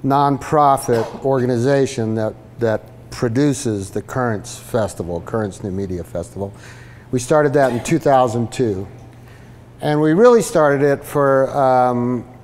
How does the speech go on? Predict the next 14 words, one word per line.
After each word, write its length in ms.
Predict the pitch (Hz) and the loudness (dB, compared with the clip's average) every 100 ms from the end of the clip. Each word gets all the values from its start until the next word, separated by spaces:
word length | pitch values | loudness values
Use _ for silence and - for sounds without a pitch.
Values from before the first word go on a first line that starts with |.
| - - | -20 -10
for 140 | - 165 | 0 2
local 380 | 156 156 143 127 | 4 2 2 2
artists 560 | 117 92 87 - - | 2 -2 -8 -12 -8
at 100 | 113 | -6
that 240 | 107 98 - | -2 -4 -4
point. 340 | - 90 80 - | -8 -8 -10 -16
Uh, 560 | - - 113 104 101 95 90 - | -14 -12 -8 -6 -6 -8 -14 -6
Mariana 480 | 135 147 156 147 139 | 0 4 4 4 2
and 100 | 131 | 2
I 160 | 127 131 | 2 2
were 140 | 120 | 0
both, 840 | 110 127 120 - 107 - - - | 0 0 0 -6 -14 -16 -20 -8
um, 560 | 120 110 107 101 95 101 - - | -4 -2 -2 -4 -6 -12 -14 -6
artists, 640 | 131 127 107 117 - - | -2 0 0 -4 -6 -20